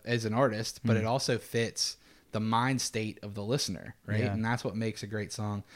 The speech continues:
Speaker 1: That's what country music does better than any other genre.
Speaker 2: Agreed,
Speaker 1: You
Speaker 2: man.
Speaker 1: know?
Speaker 2: Yeah, agreed.
Speaker 1: So, man, that's awesome. Let's talk about some of, uh, the shows that you have coming up.
Speaker 2: Okay.
Speaker 1: Um, you have some stuff down in Texas 'cause that's pretty much the only place that lets you play music right now.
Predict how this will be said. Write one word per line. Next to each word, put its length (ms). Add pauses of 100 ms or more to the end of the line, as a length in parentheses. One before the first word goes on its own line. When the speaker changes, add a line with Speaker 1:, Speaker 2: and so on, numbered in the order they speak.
(160)
Speaker 1:
That's 180
what 100
country 280
music 340
does 200
better 260
than 120
any 200
other 180
genre. 380 (120)
Speaker 2:
Agreed, 360
Speaker 1:
You 60
Speaker 2:
man. 160
Speaker 1:
know? 120 (340)
Speaker 2:
Yeah, 260 (280)
agreed. 380
Speaker 1:
So, 140
man, 260
that's 180
awesome. 460 (140)
Let's 180
talk 240
about 340
some 220
of, 220
uh, 360 (180)
the 100
shows 380
that 60
you 80
have 100
coming 260
up. 300 (120)
Speaker 2:
Okay. 260 (260)
Speaker 1:
Um, 400
you 100
have 120
some 140
stuff 220
down 180
in 60
Texas 420
'cause 220
that's 180
pretty 180
much 180
the 60
only 160
place 240
that 120
lets 140
you 80
play 140
music 320
right 140
now. 200